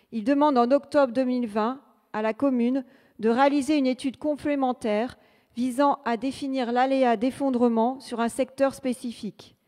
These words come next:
Il s'agit donc de réaliser une étude de détermination de la présence d'évaporites dans le sous-sol de la Calanque. Afin de répondre aux exigences de l'État, la commune s'est tournée vers le Bureau de recherche géologique et minière, dit B R G M.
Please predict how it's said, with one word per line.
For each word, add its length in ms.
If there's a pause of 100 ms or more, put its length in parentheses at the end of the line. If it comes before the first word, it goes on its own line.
(420)
Il 120
s'agit 360
donc 200
de 80
réaliser 480
une 100
étude 340
de 100
détermination 880
de 60
la 120
présence 440
d'évaporites 840 (440)
dans 120
le 100
sous-sol 480
de 100
la 120
Calanque. 560 (840)
Afin 340
de 100
répondre 500
aux 60
exigences 560
de 100
l'État, 420 (300)
la 160
commune 340
s'est 200
tournée 360
vers 180
le 100
Bureau 340
de 100
recherche 440
géologique 640
et 80
minière, 440 (420)
dit 160
B 100
R 220
G 140
M. 340